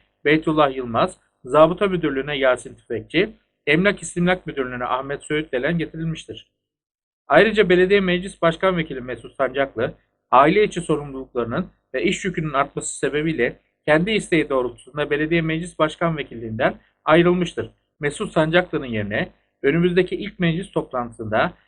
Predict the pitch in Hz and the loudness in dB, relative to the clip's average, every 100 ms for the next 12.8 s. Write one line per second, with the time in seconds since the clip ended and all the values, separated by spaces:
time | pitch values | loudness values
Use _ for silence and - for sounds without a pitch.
0 | _ - 160 170 185 180 180 196 - 165 | _ 0 4 6 4 4 -2 -4 -2 -2
1 | - 185 170 156 127 135 143 156 151 151 | 0 -2 -2 -4 -8 -8 -8 -4 -2 0
2 | 156 151 147 - 143 - 190 170 165 170 | 0 -2 -4 -6 -10 -6 -2 0 0 0
3 | 165 165 165 110 - _ _ - 147 160 | -2 -2 -4 -12 -14 _ _ 0 2 4
4 | 190 160 160 - 190 165 139 120 127 143 | 4 6 4 2 0 -2 -4 -6 -2 0
5 | 147 147 135 135 135 143 147 - 165 135 | 2 2 0 -2 -4 -8 -10 -4 -2 0
6 | 131 127 160 156 139 123 117 110 113 107 | 2 2 0 0 0 -2 -6 -8 -8 -6
7 | 127 117 120 113 104 101 127 196 _ _ | -4 -4 -4 -6 -6 -2 -2 -2 _ _
8 | _ _ 151 156 170 - 165 180 185 139 | _ _ -4 -2 -2 -2 -2 2 2 0
9 | 147 165 135 120 117 113 110 135 131 120 | 2 2 0 -6 -6 -6 -4 -2 -2 -4
10 | 110 113 208 220 _ _ 156 170 180 185 | -6 -4 -6 -8 _ _ 0 4 4 2
11 | 180 180 180 - - 165 160 160 143 185 | 0 0 -2 -6 -6 -2 0 0 -2 0
12 | 170 165 175 170 143 117 104 | 2 2 2 0 -4 -8 -10